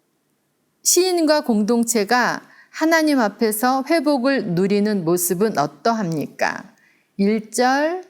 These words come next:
칠 절, 십일 절 말씀입니다. "할렐루야, 우리 하나님을 찬양하는 일이 선함이여.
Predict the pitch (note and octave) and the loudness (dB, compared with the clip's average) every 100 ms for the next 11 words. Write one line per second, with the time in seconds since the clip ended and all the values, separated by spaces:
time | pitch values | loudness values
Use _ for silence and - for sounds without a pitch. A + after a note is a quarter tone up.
0 | - - C#4+ C4+ - A#3+ B3+ C#4+ D#4 - | -10 -4 -2 -4 -2 0 0 -2 -6 -6
1 | D4+ C#4+ C4+ C4 C4+ C4 A3+ D3+ D#3+ - | -2 -2 -2 -2 -2 0 0 -2 -2 -2
2 | G3 C#3+ B2+ - - - - _ _ _ | -2 -2 -4 -6 -8 -10 -16 _ _ _
3 | _ _ _ _ _ _ _ _ - D4+ | _ _ _ _ _ _ _ _ -4 0
4 | D#4 D#4 B3+ C4 B3+ A#3+ - F#3+ G3+ A#3 | 2 4 4 4 2 0 0 0 2 0
5 | C4+ C4+ D#4+ D#4 C4+ B3 B3 - D#4 D4+ | 0 0 2 2 2 2 0 -2 0 2
6 | C#4 C4+ B3+ B3 F#3+ G3 A3+ G#3+ - D4+ | 4 2 2 0 0 0 0 -2 -2 0
7 | C#4 C#4+ C4 G3 G3 A3+ G3 D#3 - | 2 2 2 2 0 0 -2 -4 -10